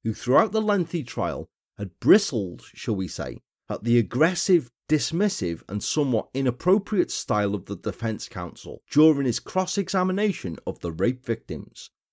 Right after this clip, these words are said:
Indeed, it was to prompt both the C P S and the police to consider complaining to the Bar Council and the Law Society about it.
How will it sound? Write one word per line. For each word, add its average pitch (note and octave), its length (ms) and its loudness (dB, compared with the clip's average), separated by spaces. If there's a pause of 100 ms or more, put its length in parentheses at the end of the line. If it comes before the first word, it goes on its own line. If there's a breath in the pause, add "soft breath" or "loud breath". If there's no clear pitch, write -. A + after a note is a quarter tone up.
(220)
Indeed, A2+ 600 2 (400)
it A#2+ 120 2
was B2+ 180 0
to B2+ 100 -2
prompt - 460 -2
both C3+ 220 2
the G#2+ 120 -2
C G#3 300 -2
P A#3+ 200 -2
S E3+ 320 -4 (140)
and F#3+ 260 0
the G3 100 0
police - 600 -2 (160)
to B2 100 -2
consider B2+ 560 0
complaining A#2 840 -2
to - 140 -10
the F2 140 -4
Bar D#3 360 2
Council F#2 720 -8
and F#2+ 160 -6
the F2 60 -4
Law F#2+ 360 0
Society G2 640 -8
about E2+ 360 -8
it. E2 100 -12